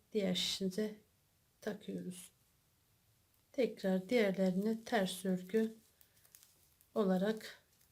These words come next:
altı tane ters örgümüzdü. İki bu taraftan, iki de bu taraftan haroşelerde ters örgü yaptık. On tane ters örgümüz oldu.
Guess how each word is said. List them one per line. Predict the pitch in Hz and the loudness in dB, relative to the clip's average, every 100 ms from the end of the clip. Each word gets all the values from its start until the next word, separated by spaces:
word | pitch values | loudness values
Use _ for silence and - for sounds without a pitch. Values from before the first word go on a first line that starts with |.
| _ _ _ _ _ _ _ - - - - _ _ _ _ _ _ _ _ _ _ _ _ - _ _ _ 262 | _ _ _ _ _ _ _ -20 -20 -20 -20 _ _ _ _ _ _ _ _ _ _ _ _ -20 _ _ _ 0
altı | 247 - - | 0 -2 -6
tane | 214 196 190 196 214 214 | -2 2 4 4 0 -4
ters | - 233 220 - | 0 2 2 2
örgümüzdü. | 185 180 190 180 180 180 - 233 226 - - _ - - - - - _ - - _ - - _ _ 247 | 0 2 2 6 6 4 2 0 0 -10 -20 _ -20 -20 -20 -18 -18 _ -20 -20 _ -20 -20 _ _ -10
İki | - 254 220 - | -2 4 4 2
bu | 190 214 | -2 -2
taraftan, | 196 190 185 - 220 | 2 2 2 2 2
iki | 220 208 | 2 -2
de | 196 190 | -2 -2
bu | 196 | -2
taraftan | 208 185 180 - - 214 226 | 2 4 2 0 0 2 2
haroşelerde | 226 226 214 202 214 185 185 180 180 180 180 | 2 0 2 2 0 2 4 4 2 0 2
ters | 220 226 240 | 2 2 2
örgü | 233 226 | 0 2
yaptık. | 226 220 220 247 247 - _ - - _ _ 262 | 4 4 0 -4 -4 -6 _ -20 -20 _ _ 2
On | 233 190 | 4 4
tane | 196 185 208 226 | 4 4 4 2
ters | - 196 185 190 | 0 0 2 2
örgümüz | 180 180 180 180 220 | 0 2 2 4 2
oldu. | 214 214 226 226 | 2 2 0 0